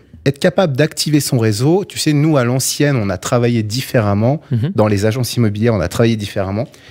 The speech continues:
Speaker 1: Mais je vais juste te donner un exemple. Si aujourd'hui, tu vas en estimation, on dit que nos estimations, elles sont offertes.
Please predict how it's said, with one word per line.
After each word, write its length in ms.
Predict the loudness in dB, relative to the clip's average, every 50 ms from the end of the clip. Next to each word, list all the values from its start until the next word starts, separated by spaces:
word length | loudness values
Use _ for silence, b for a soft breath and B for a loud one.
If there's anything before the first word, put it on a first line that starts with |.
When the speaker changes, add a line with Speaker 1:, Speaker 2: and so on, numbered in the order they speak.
| B B B B B
Speaker 1:
Mais 60 | -2 2
je 80 | 2
vais 60 | 2
juste 240 | 2 2 0 0 0
te 40 | 2
donner 220 | 2 2 2 2
un 100 | 2 2
exemple. 400 | 2 0 -2 -4 -6 -8 -16 -20 -20 -20 _ _ _ _ _ _ _ _ _ _ _ _ _ _ -8 -4
Si 220 | -4 -2 2 4 4
aujourd'hui, 300 | 4 4 2 2 0 -2
tu 100 | -2 0
vas 60 | 0
en 100 | 2 0
estimation, 640 | 0 -2 -2 0 0 0 0 0 0 0 2 0 0 0
on 80 | 0 0
dit 120 | 0 2
que 60 | 2
nos 60 | 0
estimations, 500 | 0 0 0 0 0 0 2 2 2 0
elles 60 | 0 0
sont 140 | 0 -2
offertes. 360 | -2 -2 -2 -6 -6 -6 -10